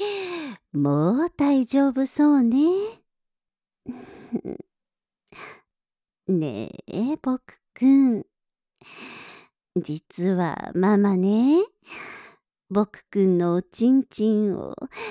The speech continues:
たくさんいじることができて、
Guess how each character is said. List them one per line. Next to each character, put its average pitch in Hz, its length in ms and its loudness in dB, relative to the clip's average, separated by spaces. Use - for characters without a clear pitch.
た 170 220 -12
く - 60 -16
さ 196 320 -4
ん 247 340 -2
い 240 160 -2
じ 262 220 0
る 254 240 2
こ 214 140 -2
と 262 240 0
が 240 200 2
で 247 200 -4
き - 200 -20
て、 247 400 0